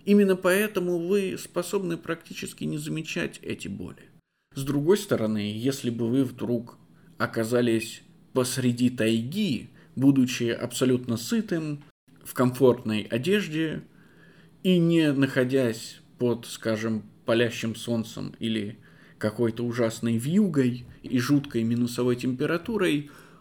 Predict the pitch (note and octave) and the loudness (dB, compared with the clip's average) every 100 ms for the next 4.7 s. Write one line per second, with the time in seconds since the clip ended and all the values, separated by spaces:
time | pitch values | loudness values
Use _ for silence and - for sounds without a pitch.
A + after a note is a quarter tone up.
0 | - - D#3 D#3 F#3 D3 E3+ F3 D#3+ D3 | -20 -10 2 6 6 4 4 4 4 4
1 | C#3+ C#3+ B2 G#2+ G2+ A#2 - - B2 - | 6 6 4 0 -2 -8 -16 -6 -4 -4
2 | - D3 C#3+ C3 C3 B2+ B2+ - B2 A#2 | -2 0 2 2 2 0 -2 -2 -4 0
3 | B2+ B2+ A2 G#2+ G2+ A2 A#2 B2+ C3 A#2 | 0 0 0 -2 -4 -2 2 4 4 2
4 | A2+ G#2 A2 A#2 C3 E3 | 0 -4 -4 -2 -2 -2